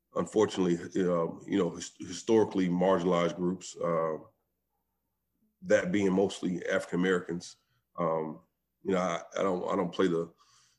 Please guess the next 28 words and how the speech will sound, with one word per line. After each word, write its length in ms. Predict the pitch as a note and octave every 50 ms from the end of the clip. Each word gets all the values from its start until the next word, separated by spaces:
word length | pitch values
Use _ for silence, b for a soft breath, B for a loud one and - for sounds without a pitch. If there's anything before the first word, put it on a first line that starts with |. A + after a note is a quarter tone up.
| _ _ -
the 60 | -
race 240 | E2+ G2 F#2+ F#2 F2+
card 320 | - - F2+ F2 F2 F2+ F2
of 100 | E2 -
saying 380 | - F#2+ F2+ F2+ F2+ F2 E2+ b b b b b b b b _
who's 200 | - A2+ A2 G#2
been, 420 | F2+ F#2+ G#2 G2 F#2 F2+ F2 E2+ - - - - - -
you 100 | B2 A2
know, 260 | G2+ F2+ F2 F2+ -
<laughs> 180 | - - -
de-, 360 | - D3 - A2+ - - - A2+
devalued 500 | A#2 A2+ - B2 A#2+ A#2+ A#2+ A2+ A2 G#2
the 60 | G2+
most 420 | G#2 A2 A2 A2 G#2+ G#2 - -
or 160 | - F#2 F#2
whatever, 280 | F#2+ G2 G2 F#2+ F2+ F2 - _ G2
you 100 | F#2+ F#2+
know, 80 | F#2+ F#2+
but, 280 | F2+ F2 G2 - -
but 80 | - G#2
the 60 | G#2
reality 560 | G#2 G#2+ G#2+ G#2+ G#2+ G#2+ G2+ G2 - G2 F#2+
is, 280 | F#2 F#2 F#2 F#2 - b b b b b _ _ _ _ _
you 140 | - G2+ G2+
know, 60 | F#2+
you 120 | G2 G2+ G2+
look 160 | G#2 G2 -
at 80 | F2